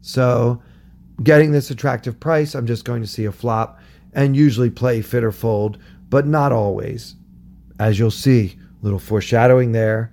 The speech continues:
Spoiler alert, I'm not gonna flop a set and I'm not gonna give up. Uh, okay, so let's talk <laughs> about my opponent here. Uh, really, really happy, older British guy, maybe in his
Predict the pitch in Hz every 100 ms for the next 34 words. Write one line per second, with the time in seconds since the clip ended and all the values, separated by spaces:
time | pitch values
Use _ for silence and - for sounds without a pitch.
0 | - - - 135 156 170 147 127 131 143
1 | - - - - - - 127 113 117 127
2 | - 127 117 117 - 123 127 117 104 101
3 | 101 107 - 117 120 107 107 101 87 -
4 | - - - - - - - - 151 160
5 | - 147 139 135 147 175 - 196 180 156
6 | 208 151 127 139 143 135 120 127 127 127
7 | - _ - _ - 143 139 139 135 165
8 | 220 254 208 156 147 131 117 127 123 135
9 | 131 120 - _ _ _ - 151 165 147
10 | 127 113 139 131 - 135 120 120 120 120
11 | 123 120 123 117 107 92 -